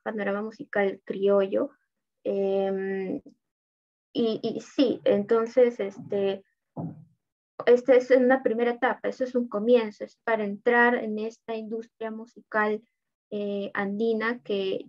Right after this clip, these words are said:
ya se hab-, había venido, como usted mencionaba, em, desarrollando desde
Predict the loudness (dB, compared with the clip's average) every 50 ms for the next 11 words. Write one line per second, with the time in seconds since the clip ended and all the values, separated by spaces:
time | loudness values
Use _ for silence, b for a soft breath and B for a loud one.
0 | _ 2 2 2 2 0 0 0 0 0 0 -4 -8 -6 -6 -6 -4 0 0 0
1 | 0 0 -2 -4 -4 -4 -2 -2 -2 -4 -6 _ -16 -16 -16 -16 -14 -12 -10 -8
2 | -8 -8 -10 -10 -6 -4 -2 0 0 0 0 -2 b b b b b b _ _
3 | _ _ -10 -8 -8 -6 -6 -6 -6 -4 -4 -4 -4 -6 -8 -10 -10 -10 -12 -12
4 | -16 _ _ _ _ -4 -4 -4 -2 -2 -2 -2 -2 -2 0 0 0 0 0 0
5 | 0 0 0 0 0 -2 -4 -6 -6 -6 -8 -6 -6 -6 -6 -8 -10